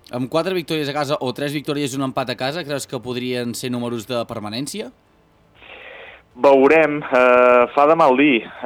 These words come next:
Speaker 2: és, és complicat, eh, evidentment els rivals tampoc no ho guanyaran tot i,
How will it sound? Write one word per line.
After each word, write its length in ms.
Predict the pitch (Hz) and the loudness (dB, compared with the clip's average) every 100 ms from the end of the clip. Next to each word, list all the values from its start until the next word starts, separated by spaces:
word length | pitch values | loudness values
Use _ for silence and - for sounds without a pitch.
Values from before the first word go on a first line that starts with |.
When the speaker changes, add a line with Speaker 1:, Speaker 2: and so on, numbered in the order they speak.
| 71 | 2
Speaker 2:
és, 140 | 233 - | 2 0
és 120 | 123 - | -8 -6
complicat, 640 | - 151 131 117 143 127 117 | -6 -2 0 2 2 2 2
eh, 200 | 107 104 | 4 4
evidentment 500 | 101 110 123 120 131 | 4 2 2 2 4
els 140 | 131 | 2
rivals 540 | 123 113 123 135 131 - | 4 4 6 6 4 0
tampoc 320 | 120 120 120 | -4 -2 2
no 80 | 120 | 2
ho 60 | |
guanyaran 400 | 117 117 110 107 107 | 2 2 2 0 2
tot 380 | 151 160 160 120 | 4 4 2 -4
i, 320 | 110 104 | -2 -2